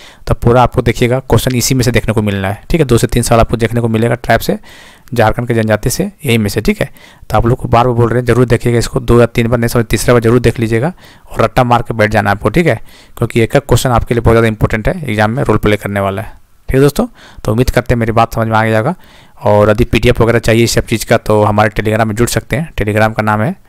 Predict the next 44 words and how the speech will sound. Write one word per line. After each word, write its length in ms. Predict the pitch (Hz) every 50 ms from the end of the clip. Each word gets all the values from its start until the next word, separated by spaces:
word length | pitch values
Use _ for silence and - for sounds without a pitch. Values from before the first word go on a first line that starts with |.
| _ _ _ _ _ _ _ _ _ _ _ _ _
जेएसएससी, 760 | - 110 104 107 113 127 139 123 110 - 107 104 - - 147 190 196 - - - - -
गैप 180 | 113 123 135 -
नहीं 100 | 139 131
देना, 160 | 120 110 110 107
लगातार 340 | 110 107 107 - 117 113
लिखना 260 | 110 107 - - 95 98
है 160 | - - - -
वाला, 300 | 110 104 101 98 98 98 - _ _ _ _ _ _ _ _ _ _ _ _ _ _ _ _ _ _ -
जेएसएससी 580 | 120 104 110 127 139 127 - - - - 135
वाला, 200 | 123 113 110 107
जो 100 | 104 113
YouTube 240 | 110 107 - - 131
चैनल 160 | - 127 127
का 80 | - 131
नाम 120 | 139 139
वही 220 | 120 110 117 127 120
है, 120 | 151 190 - - - - - - -
बस 140 | 117 113 110
बीच 180 | 110 120 117 135
में 100 | 131 113
गैप 200 | 113 113 113 -
नहीं 100 | 110 101
देना, 180 | 104 98 98
लगातार 340 | 101 104 107 104 - 110 104
लिखना। 220 | 104 - - 101
ठीक 180 | 101 - 190 -
है, 100 | 117 - - - - - - - _ -
यहाँ 220 | 123 113 113 120
से 60 | 123 123
जुड़ 120 | 123 123
जाइएगा 200 | 127 143 143 117
या 120 | 120 120
फिर 240 | 120 - 117 110 117 -
यहाँ 140 | 110 120 120
नहीं 120 | 127 135 135
मिलेगा 240 | 127 123 131 127
तो 80 | 120 110
आपको 180 | 107 - - 107
चल 160 | - - 120
जाइएगा 240 | 123 120 117 110 110 -
Telegram 380 | - 107 107 107 110 120 123 123
पे। 160 | - 120 117 - _ _ _ _ - _ _ _ _ _ _ _ _ _ _ _ _ -
Telegram 460 | - 104 104 113 110 110 110 117 117
पे 240 | 113 - 110 131 185